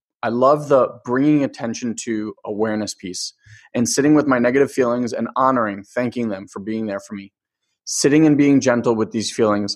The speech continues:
helps them to dissipate. Thank you for this guidance." And thank you, Catherine, for writing this.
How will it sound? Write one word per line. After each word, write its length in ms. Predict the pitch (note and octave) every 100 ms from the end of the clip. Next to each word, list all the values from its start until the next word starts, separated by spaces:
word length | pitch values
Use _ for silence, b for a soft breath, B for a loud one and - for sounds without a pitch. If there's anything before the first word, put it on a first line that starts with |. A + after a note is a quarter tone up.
| - -
helps 220 | A2 -
them 240 | A#2 A2 -
to 100 | G2
dissipate. 460 | G2+ - G2 F2 _ _ _ _ _ _
Thank 240 | B2 A#2 A#2
you 160 | G2
for 200 | F#2+ -
this 180 | G2 F#2+
guidance." 580 | - F#2+ F#2 G#2 - - _ b b -
And 140 | A#2
thank 180 | C#3+ C3+
you, 100 | C3+
Catherine, 420 | C#3+ B2+ C3+ B2+
for 120 | -
writing 320 | A2+ A#2 A#2+ A#2+
this. 360 | A#2+ A2 -